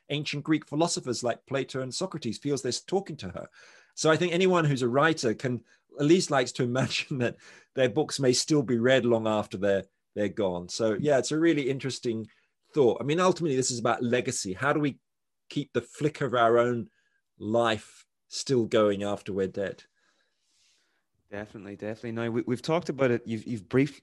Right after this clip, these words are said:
Speaker 2: briefly touched on it. Um, I would be very curious to ask you about, uh, ecological economics and particularly donut economics. For anybody that isn't aware of this, this concept, could you maybe give us a,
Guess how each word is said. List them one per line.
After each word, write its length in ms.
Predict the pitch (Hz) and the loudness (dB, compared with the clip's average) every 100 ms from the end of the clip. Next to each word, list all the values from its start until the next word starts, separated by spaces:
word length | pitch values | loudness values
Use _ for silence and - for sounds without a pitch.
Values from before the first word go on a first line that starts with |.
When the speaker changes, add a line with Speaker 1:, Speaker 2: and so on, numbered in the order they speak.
| - | -4
Speaker 2:
briefly 260 | 127 131 123 | -2 -2 -6
touched 320 | 117 117 - | -6 -6 -6
on 140 | 127 | -6
it. 200 | 104 - - | -8 -10 -12
Um, 420 | 107 104 104 101 - _ _ _ _ _ - - - - - | -8 -8 -8 -12 -16 _ _ _ _ _ -20 -20 -18 -10 -4
I 80 | 120 | -2
would 220 | 110 - - - | -4 -8 -20 -14
be 100 | 110 | -4
very 180 | 160 185 | -2 -2
curious 260 | - 147 | 0 0
to 100 | 139 | 2
ask 240 | 117 117 - | 2 2 0
you 80 | 113 | 0
about, 420 | 107 104 - - _ - | 2 2 0 -16 _ -6
uh, 180 | 107 98 - | -4 -2 -4
ecological 680 | 123 113 110 110 110 107 98 | 0 2 2 2 0 0 0
economics 720 | 110 101 98 110 110 - - - | -2 -2 -2 -4 -6 -8 -12 -8
and 640 | 104 101 101 98 95 90 - _ _ _ _ _ _ - | -4 -2 -2 -4 -6 -10 -16 _ _ _ _ _ _ -10
particularly 440 | 110 127 131 110 | -4 -2 0 0
donut 340 | 95 104 120 120 | 2 0 2 0
economics. 500 | 127 117 92 - - | 0 -2 -4 -8 -4
For 120 | 127 | 0
anybody 260 | 151 151 | 0 0
that 80 | 123 | 0
isn't 140 | 117 110 | 0 2
aware 240 | 101 107 | 2 2
of 80 | 95 | 0
this, 220 | 101 - | -2 -4
this 160 | 101 - | -6 -6
concept, 480 | - 107 - 104 | -4 -4 -4 -6
could 100 | - | -6
you 100 | 104 | -4
maybe 180 | 123 139 | -4 -2
give 120 | 123 | -4
us 100 | 110 | -4
a, 260 | 101 - | -6 -8